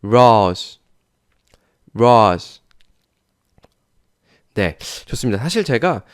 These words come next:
좀 더 단어 하나하나 설명드릴 때마다 조금 더 발음이라든지 뜻을 더 알려드리고 싶은데,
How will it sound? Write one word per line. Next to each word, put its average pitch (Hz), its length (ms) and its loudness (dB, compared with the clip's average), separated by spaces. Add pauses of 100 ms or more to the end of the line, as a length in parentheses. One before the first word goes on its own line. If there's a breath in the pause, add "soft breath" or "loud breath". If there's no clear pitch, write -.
(120)
좀 156 140 -8
더 170 80 -2
단어 147 300 -4
하나하나 156 380 -2
설명드릴 170 500 -6
때마다 131 460 -6
조금 - 340 -14
더 139 60 -10
발음이라든지 117 1040 -6
뜻을 170 240 -14
더 139 240 -6
알려드리고 143 520 -4
싶은데, 165 580 -6